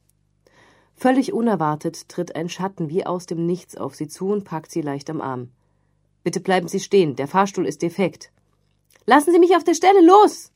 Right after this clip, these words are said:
schrie sie mit schreckgeweiteten Augen den verblüfften Monteur an. "Entschuldigen Sie bitte mein Verhalten, ich wollte Ihnen keinesfalls solch einen Schrecken einjagen."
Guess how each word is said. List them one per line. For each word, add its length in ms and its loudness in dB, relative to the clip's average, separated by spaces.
schrie 300 -4
sie 80 -4
mit 160 -6
schreckgeweiteten 840 -6
Augen 320 -4
den 160 -8
verblüfften 560 -10
Monteur 520 -8
an. 220 -12
"Entschuldigen 500 -4
Sie 100 -10
bitte 200 -10
mein 220 -8
Verhalten, 400 -10
ich 140 -12
wollte 200 -2
Ihnen 220 -4
keinesfalls 640 -6
solch 200 -6
einen 140 -10
Schrecken 400 -12
einjagen." 540 -10